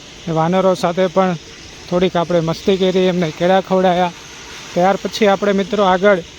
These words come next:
અહીંયા જો તમને ગુરુ ગાદી જે છે મંદિર કબીર સાહેબનું, ત્યાં તમને લઈ જાઉં છું, મિત્રો. આપણે દર્શન કરીએ કબીર સાહેબના, કારણ કે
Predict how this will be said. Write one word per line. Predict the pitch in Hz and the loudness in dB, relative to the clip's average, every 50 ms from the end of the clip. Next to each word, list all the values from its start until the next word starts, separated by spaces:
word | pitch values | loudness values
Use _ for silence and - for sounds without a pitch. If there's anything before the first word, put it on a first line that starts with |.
| - - - - - - | -20 -20 -20 -12 -6 -2
અહીંયા | 180 190 196 196 | 0 2 2 2
જો | 185 185 196 196 | 2 0 0 0
તમને | - 196 185 185 190 196 196 190 185 - - - - - - - - | 0 0 0 2 2 2 2 2 0 -2 -6 -14 -20 -18 -16 -8 -4
ગુરુ | 156 185 208 226 | -2 2 2 2
ગાદી | 190 208 208 202 190 214 214 208 | 4 4 2 4 4 2 0 2
જે | 208 196 196 190 | 2 2 2 0
છે | - - 190 | 0 -2 -2
મંદિર | 170 175 180 185 190 190 185 175 - - - - - - - - - - - - | 0 0 0 2 2 2 0 0 -4 -10 -16 -16 -16 -16 -16 -14 -14 -12 -8 -4
કબીર | 175 175 190 185 | 0 0 0 0
સાહેબનું, | - - 196 185 190 180 185 175 170 156 - - - - - | 2 2 2 2 2 2 0 -4 -6 -8 -10 -14 -20 -12 -4
ત્યાં | - 180 180 185 | -2 0 0 0
તમને | 175 180 185 185 180 | 0 0 0 0 2
લઈ | 180 180 180 | 2 2 4
જાઉં | 185 185 185 185 | 4 2 2 2
છું, | 180 - 190 | -2 -4 -2
મિત્રો. | 185 180 - 196 196 202 196 - - - - - - - - - - | -2 -2 0 0 0 0 0 -2 -10 -20 -20 -20 -20 -20 -14 -8 -4
આપણે | 170 165 180 175 170 | -2 0 2 0 2
દર્શન | 160 175 175 - - 208 202 | 2 0 -2 0 0 0 0
કરીએ | 196 196 196 208 196 196 196 | 2 2 2 2 2 2 2
કબીર | - 190 175 196 190 | 0 0 0 0 0
સાહેબના, | - - 196 185 190 180 190 196 190 196 180 - - - - - - - - - - | 0 0 2 2 2 2 0 0 0 -2 -4 -10 -18 -18 -16 -16 -16 -16 -14 -6 -2
કારણ | - 170 170 | -2 0 0
કે | 151 196 190 180 185 180 | 0 2 2 4 4 2